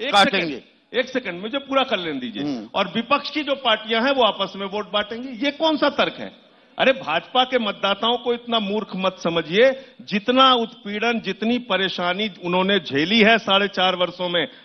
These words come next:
Speaker 1: आने वाले चुनाव में वो सारे मतदाता बीजेपी के खिलाफ खड़े होंगे और हराने का काम करेंगे। आप देखिए ना, ये, ये एक, ये एक अलग बहस चलाई जाती है कि साहब, बीजेपी का जो वोट है, वो तो फिक्स है,
Speaker 2: हम्म।
Speaker 1: वो नहीं हटना है।
Speaker 2: तो बीजेपी
Speaker 1: बाकी
Speaker 2: को नुकसान करेंगे?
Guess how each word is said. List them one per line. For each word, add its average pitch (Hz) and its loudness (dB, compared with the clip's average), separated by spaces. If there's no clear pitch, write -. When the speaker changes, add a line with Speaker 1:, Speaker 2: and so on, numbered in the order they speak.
Speaker 1:
आने 170 2
वाले 175 2
चुनाव 160 0
में 247 2
वो 147 2
सारे 269 6
मतदाता 175 -2
बीजेपी 151 -8
के 170 -6
खिलाफ 139 -2
खड़े 147 2
होंगे 185 2
और 151 2
हराने 247 4
का 202 -4
काम 139 -4
करेंगे। 113 -8
आप 214 4
देखिए 277 -2
ना, 214 -6
ये, 302 6
ये 285 2
एक, 208 -2
ये 254 4
एक 269 0
अलग 269 4
बहस 247 2
चलाई 202 4
जाती 202 2
है 254 -4
कि 254 -2
साहब, 247 2
बीजेपी 254 0
का 269 6
जो 254 4
वोट 262 4
है, 262 6
वो 247 0
तो 214 -4
फिक्स - -8
है, - -4
Speaker 2:
हम्म। 127 -12
Speaker 1:
वो 226 6
नहीं 233 4
हटना 170 -2
है। 220 -4
Speaker 2:
तो 220 2
बीजेपी 208 4
Speaker 1:
बाकी 285 6
Speaker 2:
को 285 6
नुकसान 226 4
करेंगे? 170 0